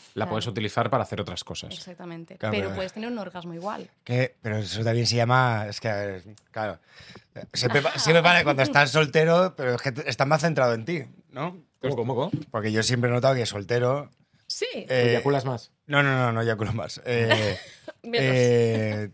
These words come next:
Speaker 1: Es que me estoy
Speaker 3: eh,
Speaker 1: perdiendo.
Speaker 3: consigo más cosas, más objetivos, o me centro más y tal.
Speaker 2: Ah, muy buena.
Speaker 3: ¿Sabes? Pero también es porque
Speaker 2: Buena.
Speaker 3: estás más centrado en ti, no tienes, eh,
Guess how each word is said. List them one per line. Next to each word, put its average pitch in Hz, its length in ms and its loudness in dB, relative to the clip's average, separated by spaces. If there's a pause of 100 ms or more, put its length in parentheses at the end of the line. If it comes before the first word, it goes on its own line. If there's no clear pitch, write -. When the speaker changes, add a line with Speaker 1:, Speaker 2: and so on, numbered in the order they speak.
Speaker 1:
Es 120 100 -4
que 117 60 2
me 117 40 2
estoy 113 140 4
Speaker 3:
eh, - 40 0
Speaker 1:
perdiendo. 151 340 2
Speaker 3:
consigo 139 400 6
más 160 180 6
cosas, 147 360 2
más 127 200 -2
objetivos, 135 580 0
o 117 200 0
me 113 140 -4
centro 117 240 -2
más 123 220 2
y 247 80 -2
tal. 113 220 2
Speaker 2:
Ah, - 500 -10
muy 254 220 -10
buena. 320 220 -8
Speaker 3:
¿Sabes? 117 320 0 (260)
Pero 120 140 0
también 120 180 6
es 117 40 -8
porque 135 180 4
Speaker 2:
Buena. - 20 4 (160)
Speaker 3:
estás 135 100 0
más 147 160 -2
centrado 135 280 0
en 120 100 -4
ti, 147 160 -4
no 123 140 -8
tienes, 120 420 -8
eh, 120 160 -10